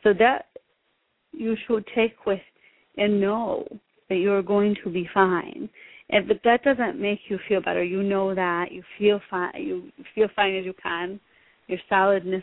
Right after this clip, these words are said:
there. You're ready to make the moves, but n-, nothing's really presenting itself.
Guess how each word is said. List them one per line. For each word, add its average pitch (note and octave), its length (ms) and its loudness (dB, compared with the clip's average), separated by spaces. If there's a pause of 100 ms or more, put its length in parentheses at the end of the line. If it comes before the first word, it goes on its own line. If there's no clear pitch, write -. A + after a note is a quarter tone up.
(140)
there. F3 420 0 (440)
You're G3 180 4
ready G#3+ 560 2
to A3+ 80 -2
make F3 400 -2
the G3 80 -4
moves, E3+ 320 -2 (120)
but F3+ 200 0
n-, - 120 -8 (580)
nothing's G#3 540 2
really G3+ 300 0
presenting F3+ 680 -2
itself. - 400 -10